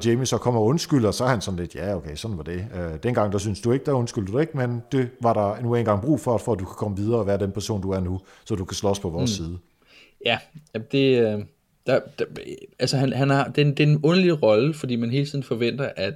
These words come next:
Speaker 2: øh, Bran, eller den her treårige ørn, ravn hedder det så, har, øh,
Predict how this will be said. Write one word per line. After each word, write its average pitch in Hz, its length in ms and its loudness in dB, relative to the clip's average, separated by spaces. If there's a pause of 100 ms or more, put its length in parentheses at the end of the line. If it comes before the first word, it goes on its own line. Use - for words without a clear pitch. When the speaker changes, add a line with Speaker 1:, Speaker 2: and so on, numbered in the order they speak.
Speaker 2:
øh, 98 240 -2 (720)
Bran, 101 340 -2
eller 98 200 -6 (100)
den 107 120 -6
her 113 120 -2
treårige 104 800 -2 (340)
ørn, 113 360 -4 (240)
ravn 104 280 -6
hedder 90 160 -4
det 101 120 -8
så, 98 160 -4 (360)
har, 120 360 2
øh, 117 140 4